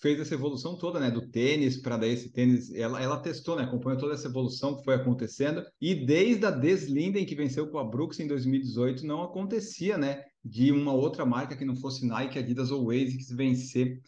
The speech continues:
essas majors. E você falou, né, o peso duzentos e doze gramas é o tamanho padrão num tênis masculino, provavelmente no quarenta, né?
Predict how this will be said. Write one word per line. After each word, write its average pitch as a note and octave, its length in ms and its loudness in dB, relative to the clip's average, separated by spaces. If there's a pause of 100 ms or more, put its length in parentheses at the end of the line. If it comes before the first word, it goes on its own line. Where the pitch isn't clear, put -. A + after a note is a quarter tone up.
(200)
essas B2 560 -4
majors. G2 1300 2
E C3+ 80 4
você C#3+ 260 2
falou, E3+ 320 2
né, F#3+ 80 2
o C3 160 0
peso D#3+ 300 0
duzentos D3 340 -2
e - 40 -8
doze B2+ 280 -2
gramas C#3+ 560 0
é A#2+ 60 0
o A#2+ 100 0
tamanho B2+ 380 2
padrão A#2+ 340 0
num F3 160 -4
tênis G#3+ 240 -2
masculino, C3 640 0 (320)
provavelmente A#2+ 680 2
no B2+ 120 0
quarenta, A2+ 480 0
né? A#2+ 280 -4